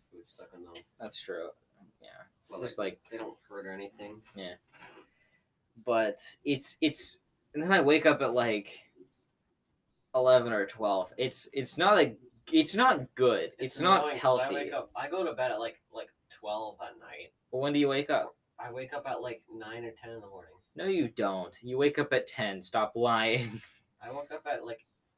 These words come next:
Speaker 1: six thirty today, and then I was awake for, like, thirty minutes, then I slept till nine. And same thing <laughs> yesterday, actually.
Speaker 2: Okay.
Speaker 1: That's weird.
Speaker 2: Well, here's the thing. Even if I, if we woke up at the same time,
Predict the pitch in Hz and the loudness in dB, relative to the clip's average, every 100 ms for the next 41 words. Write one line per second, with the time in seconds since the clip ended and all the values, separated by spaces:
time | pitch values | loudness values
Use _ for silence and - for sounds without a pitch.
0 | _ _ - 127 - 127 123 120 117 107 | _ _ -18 -18 -16 -12 -10 -12 -14 -14
1 | 98 110 - 101 104 104 98 90 _ _ | -12 -12 -16 -18 -16 -16 -16 -16 _ _
2 | _ _ _ _ _ 107 104 101 104 98 | _ _ _ _ _ -20 -18 -14 -14 -14
3 | - - _ 92 87 85 - 95 92 101 | -18 -20 _ -18 -16 -18 -20 -20 -18 -20
4 | 95 95 87 - 92 _ _ _ _ _ | -20 -20 -20 -20 -20 _ _ _ _ _
5 | _ _ _ _ _ - - 117 113 - | _ _ _ _ _ -18 -14 -10 -10 -8
6 | 113 127 - 135 98 98 101 104 107 104 | -10 -8 -10 -10 -10 -8 -10 -10 -16 -16
7 | 107 113 - - _ _ _ - 120 - | -16 -20 -18 -18 _ _ _ -2 -2 0
8 | 135 127 113 107 120 98 - 143 147 175 | -2 0 -2 -4 -6 -6 -2 0 2 2
9 | 170 - 147 151 - _ 131 156 196 202 | 2 0 0 0 -4 _ 0 4 4 4
10 | 185 147 139 110 110 - 120 113 117 101 | 6 6 4 0 -4 -2 -2 -2 -2 -2
11 | 90 85 | -2 -8